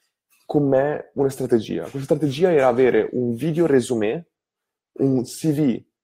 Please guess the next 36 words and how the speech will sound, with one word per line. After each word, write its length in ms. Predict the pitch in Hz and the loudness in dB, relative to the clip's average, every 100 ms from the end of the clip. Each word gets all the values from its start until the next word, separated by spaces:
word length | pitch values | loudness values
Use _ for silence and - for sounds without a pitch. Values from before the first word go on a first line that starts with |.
| _ _ _ _ _ _ _ _ _ | _ _ _ _ _ _ _ _ _
online 500 | - 127 131 131 110 | 2 4 6 4 0
che 80 | 104 | -2
ho 40 | 113 | -4
messo 140 | 123 | -4
sul 180 | - 120 | -8 -8
mio 120 | 113 | -8
sito, 560 | - 127 110 101 95 _ _ | -6 -6 -4 -6 -6 _ _
con 180 | - 143 | -4 -2
un 120 | 139 | -2
video 340 | 127 165 160 170 | -2 -4 -2 -2
di 120 | 127 | -2
me 380 | 117 123 151 - | -2 -2 -4 -10
che 120 | - | -4
parlavo 260 | 117 107 101 | -2 -2 -2
in 60 | |
inglese 640 | 110 107 92 104 147 - _ - | -4 -2 -2 -2 -2 -4 _ -10
e 100 | 131 | -2
che 120 | 156 | -2
spiegavo 840 | - 170 156 147 117 117 107 - | 0 -2 0 0 0 2 0 0
a 120 | - | -2
un 140 | 135 135 | 0 0
imprenditore 1040 | 131 127 151 165 160 - 123 107 113 143 - | -2 -4 -2 0 0 0 0 2 2 0 -2
o 100 | 127 | -2
un 140 | 120 | -2
capo 240 | - 160 | -6 -6
di 80 | 143 | -4
un'azienda 720 | 135 135 120 113 107 110 123 - _ _ _ _ _ _ | -2 -4 -2 -2 0 -2 -4 -6 _ _ _ _ _ _
che 160 | - 143 | -6 -4
cosa 840 | - 175 160 180 180 - - _ - | 0 0 2 2 2 0 -6 _ -4
io 260 | 151 190 | 2 2
potessi 400 | 190 160 151 - | 2 0 0 -4
fare 260 | 165 143 139 | -2 0 0
per 180 | 143 120 | -2 -4
la 100 | 117 | -4
sua 260 | - 123 | -4 0
azienda. 580 | 107 101 101 90 - - | 0 0 -6 -4 -10 -10